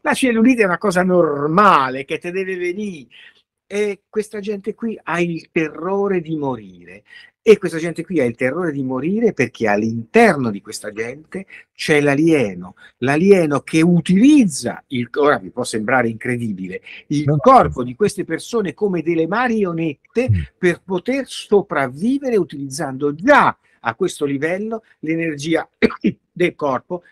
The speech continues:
Speaker 1: dell'essere umano. I nostri governanti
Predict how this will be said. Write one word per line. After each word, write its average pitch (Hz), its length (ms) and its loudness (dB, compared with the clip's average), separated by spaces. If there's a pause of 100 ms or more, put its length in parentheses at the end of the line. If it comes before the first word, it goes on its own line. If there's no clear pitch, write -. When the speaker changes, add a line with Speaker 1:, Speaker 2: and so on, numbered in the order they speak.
Speaker 1:
dell'essere 139 640 -4
umano. 98 560 -12 (480)
I 165 140 -2
nostri 185 500 0
governanti 127 1040 -6